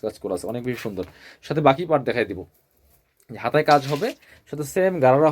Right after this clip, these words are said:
হবে এবং ওড়না হবে। প্রাইস থাকবে কত? Only, only প্রাইস থাকবে, এটা হচ্ছে গারারাটা, হুম, এই যে খুবই সুন্দর, একদম শিফনের মধ্যে হবে। কালার কম্বিনেশন দেখেন, অনেক সুন্দর কালার কম্বিনেশন। সাথে সেম একটা ওড়না পাচ্ছেন, ম্যাচিং ওড়না, গারারার সাথে ম্যাচ করে ওড়না হবে। প্রাইস থাকবে only, only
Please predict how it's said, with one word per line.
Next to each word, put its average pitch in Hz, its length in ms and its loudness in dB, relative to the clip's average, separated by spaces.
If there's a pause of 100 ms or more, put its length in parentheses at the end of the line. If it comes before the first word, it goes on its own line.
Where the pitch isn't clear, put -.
হবে 151 160 2
এবং 165 140 0
ওড়না 127 220 0
হবে। 95 120 -8 (100)
প্রাইস 135 180 2 (100)
থাকবে 160 240 -2
কত? 135 120 -6 (160)
Only, 139 300 -2
only 143 240 -2
প্রাইস 120 220 -2
থাকবে, 135 240 -4 (520)
এটা 127 180 -2
হচ্ছে 147 180 -6 (120)
গারারাটা, 107 320 2 (400)
হুম, 95 140 -20 (160)
এই 90 80 -16
যে - 60 -20 (300)
খুবই 139 240 -4
সুন্দর, 107 200 -4 (200)
একদম 123 260 -2
শিফনের 147 340 -2
মধ্যে 139 220 0
হবে। 143 120 2 (100)
কালার 131 280 4
কম্বিনেশন 123 320 -2
দেখেন, 101 180 -6
অনেক 113 180 -6
সুন্দর 139 280 -4
কালার 117 220 -2
কম্বিনেশন। 127 340 -6 (460)
সাথে 143 240 -2
সেম 175 320 4
একটা 156 160 -2
ওড়না 147 180 0
পাচ্ছেন, 143 200 -6 (100)
ম্যাচিং 117 300 -2
ওড়না, 98 160 -4 (120)
গারারার 117 300 4
সাথে 151 120 -4 (100)
ম্যাচ 120 200 -2
করে 147 160 0
ওড়না 139 200 0
হবে। 160 160 -2 (460)
প্রাইস 139 260 4
থাকবে 151 180 0 (100)
only, 151 280 -2
only 147 160 -4